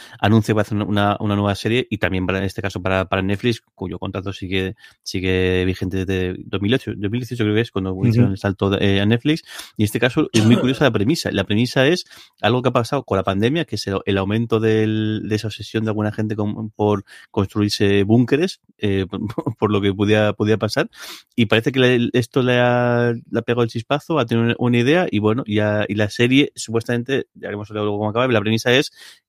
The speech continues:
Speaker 1: qué pasaría, o, o una especie de sociedad, una especie de, de familias que al final viven en esos búnkeres con varios, varias decenas de pisos de profundidad y demás, y las relaciones que tienen tanto entre ellos como con otro, otros búnkeres.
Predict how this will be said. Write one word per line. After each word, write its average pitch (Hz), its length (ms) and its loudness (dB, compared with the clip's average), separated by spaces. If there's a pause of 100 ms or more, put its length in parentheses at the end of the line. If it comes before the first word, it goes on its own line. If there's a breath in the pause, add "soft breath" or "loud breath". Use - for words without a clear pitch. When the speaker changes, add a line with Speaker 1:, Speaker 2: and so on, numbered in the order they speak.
(160)
Speaker 1:
qué 113 220 6
pasaría, 120 720 2
o, 104 180 2 (100)
o 101 340 0
una 107 200 -2
especie 113 260 -4
de 107 40 -2
sociedad, 117 380 -2
una 123 120 -2
especie 110 280 -4
de, 107 180 2
de 110 160 -4
familias 135 460 -4
que 101 220 -2 (640 loud breath)
al 107 100 -12
final 104 180 -4
viven 113 240 0
en 110 60 0
esos 110 240 -4
búnkeres 151 540 -4 (120)
con 95 320 -6 (220)
varios, 101 360 -6
varias 104 300 -4
decenas 104 300 -2
de 101 80 -2
pisos 107 300 -8
de 104 300 -2
profundidad 104 480 -2
y 117 60 2
demás, 123 320 0
y - 60 -16
las 101 120 0
relaciones 104 220 -6
que 110 80 -8
tienen 110 180 0
tanto 110 300 0
entre 113 200 4
ellos 160 200 2
como 110 300 0 (280 loud breath)
con 104 160 2
otro, 104 280 2
otros 104 240 0
búnkeres. 101 420 -8